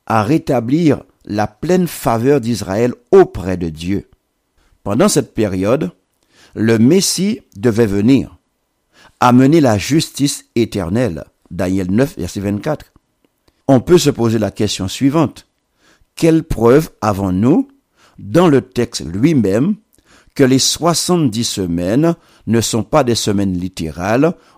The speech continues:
ou quatre cent quatre-vingt-dix jours littéraux ? Le calcul est vite fait. Soixante-dix semaines multipliées par sept jours dans une semaine égale quatre cent quatre-vingt-dix jours ou quatre cent quatre-vingt-dix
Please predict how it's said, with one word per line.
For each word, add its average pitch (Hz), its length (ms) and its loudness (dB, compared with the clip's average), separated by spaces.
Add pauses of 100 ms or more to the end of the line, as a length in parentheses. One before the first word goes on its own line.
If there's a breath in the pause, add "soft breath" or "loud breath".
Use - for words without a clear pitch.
ou 123 100 0
quatre - 300 -4
cent 120 140 -2
quatre-vingt-dix 95 460 -4
jours 117 380 -2
littéraux ? 101 840 -6 (720)
Le 127 160 0
calcul 165 600 -2 (100)
est 107 100 0
vite 113 220 -4
fait. - 280 -8 (680)
Soixante-dix 151 840 0
semaines 117 680 0 (420 soft breath)
multipliées 151 840 2
par 101 260 -4
sept 156 380 -2
jours 113 220 -4
dans 101 120 -2
une 139 200 -2
semaine 107 640 -2 (400 soft breath)
égale 107 400 -2 (180)
quatre 180 160 -4
cent 123 300 -4
quatre-vingt-dix 92 640 -4
jours 110 380 -4 (120)
ou 101 120 -8
quatre - 240 -10
cent 127 160 -4
quatre-vingt-dix 98 480 -4